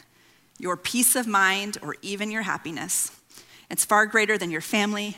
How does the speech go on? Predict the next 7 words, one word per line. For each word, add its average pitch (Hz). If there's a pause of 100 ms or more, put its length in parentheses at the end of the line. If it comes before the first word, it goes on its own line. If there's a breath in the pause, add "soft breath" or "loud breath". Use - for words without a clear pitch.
your 165
career, 196 (260 loud breath)
or 185
even 196
your 175
wildest 170
dreams 208